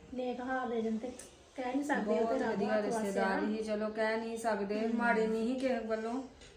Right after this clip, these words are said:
Speaker 2: ਕਰਮਾਂ ਹੱਥ ਦੇ ਅੱਗੇ ਤੇ ਚਲੋ ਗੱਲ ਵੱਖਰੀ ਆ।
Speaker 1: ਚੱਲ ਛੱਡੋ ਤੁਸੀਂ ਇਹਨਾਂ ਗੱਲਾਂ ਨੂੰ, ਰਿਸ਼ਤਾ ਬੜਾ ਹੀ ਸੋਹਣਾ ਵਾ।
Speaker 2: ਤੁਹਾਡੇ ਕੋਲ?
Speaker 1: ਹਾਂ, ਮੈਂ ਤੇ ਤਾਂ ਚੇਚਾ ਤੁਹਾਡੇ ਵੱਲ ਆਈ ਇਸੇ ਕਰਕੇ ਹੀ।
Speaker 2: ਕੋਈ ਗੱਲ ਨਹੀਂ, ਕਰਨਾ ਹੀ ਆ।
Speaker 1: ਆਹੋ, ਤੇ
Speaker 2: ਕੌਣ ਵਾ?
Speaker 1: ਚੰਗੀ ਕਰੋ ਨਾ,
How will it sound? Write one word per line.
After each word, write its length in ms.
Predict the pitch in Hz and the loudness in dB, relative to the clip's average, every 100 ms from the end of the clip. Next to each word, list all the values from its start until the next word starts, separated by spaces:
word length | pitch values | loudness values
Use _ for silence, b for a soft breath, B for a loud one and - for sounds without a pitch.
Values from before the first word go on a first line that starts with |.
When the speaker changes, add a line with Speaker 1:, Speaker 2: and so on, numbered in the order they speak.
| - | 2
Speaker 2:
ਕਰਮਾਂ 420 | 269 277 294 311 | 6 6 6 4
ਹੱਥ 120 | 294 | 2
ਦੇ 180 | 262 254 | 2 2
ਅੱਗੇ 160 | 240 | 4
ਤੇ 140 | 254 254 | 2 0
ਚਲੋ 200 | 247 240 | -2 -2
ਗੱਲ 260 | 240 214 | 0 0
ਵੱਖਰੀ 460 | 202 175 - 254 269 | 0 -4 -4 0 0
ਆ। 100 | 247 220 - - | 0 -6 -14 -4
Speaker 1:
ਚੱਲ 180 | 269 262 | 0 0
ਛੱਡੋ 280 | 262 214 240 | 0 -2 -2
ਤੁਸੀਂ 240 | 262 247 | -2 -2
ਇਹਨਾਂ 220 | 226 220 | -2 -2
ਗੱਲਾਂ 260 | 233 214 202 | -2 -4 -2
ਨੂੰ, 340 | 208 277 302 - B B B B 233 | -2 -2 -4 -8 B B B B -12
ਰਿਸ਼ਤਾ 300 | 226 - 233 | -10 -8 -6
ਬੜਾ 180 | 220 | -4
ਹੀ 100 | 214 | -4
ਸੋਹਣਾ 240 | 247 220 208 | -4 -4 -4
ਵਾ। 260 | 208 196 - - - - - - | -4 -6 -10 -18 -20 -20 -20 -10
Speaker 2:
ਤੁਹਾਡੇ 200 | - 202 190 | -4 -4 -4
ਕੋਲ? 260 | 185 233 294 - | -4 -6 -8 -6
Speaker 1:
ਹਾਂ, 380 | 220 208 196 196 - - - - 254 | -4 -4 -6 -8 -14 -20 -20 -12 -6
ਮੈਂ 180 | 233 214 | -4 -2
ਤੇ 260 | 254 269 | 0 0
ਤਾਂ 280 | - 247 233 | 0 -4 -4
ਚੇਚਾ 300 | 226 220 226 | -4 -2 -4
ਤੁਹਾਡੇ 260 | 226 233 226 | -4 -4 -4
ਵੱਲ 180 | 208 | -4
ਆਈ 180 | 208 214 | -6 -6
ਇਸੇ 320 | 247 233 262 | -6 -6 -8
ਕਰਕੇ 320 | 240 220 - 208 | -6 -6 -6 -4
ਹੀ। 140 | 202 - - - - - - - - - | -6 -8 -16 -20 -20 -20 -20 -18 -18 -4
Speaker 2:
ਕੋਈ 180 | 202 196 | 0 0
ਗੱਲ 180 | 185 180 | 0 -2
ਨਹੀਂ, 120 | 196 | -4
ਕਰਨਾ 380 | 269 240 202 214 | 0 0 2 4
ਹੀ 160 | 277 | 4
ਆ। 180 | 262 285 330 - - - - - - | 4 0 -6 -14 -20 -20 -20 -20 -8
Speaker 1:
ਆਹੋ, 200 | 233 214 | -4 -2
ਤੇ 100 | 277 | 0
Speaker 2:
ਕੌਣ 300 | 233 226 285 | 2 4 4
ਵਾ? 140 | 294 269 | 4 2
Speaker 1:
ਚੰਗੀ 280 | 269 247 226 | -2 0 0
ਕਰੋ 260 | 233 220 240 | -2 -2 -2
ਨਾ, 200 | 247 | -4